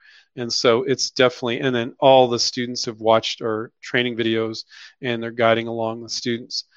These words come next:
Um, our training videos inside our membership site, not the YouTube, which are a lot more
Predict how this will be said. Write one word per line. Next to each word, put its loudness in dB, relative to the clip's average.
Um, -4
our 4
training 4
videos 6
inside 2
our 0
membership -4
site, -4
not -2
the -10
YouTube, -6
which -6
are 2
a 0
lot 4
more -6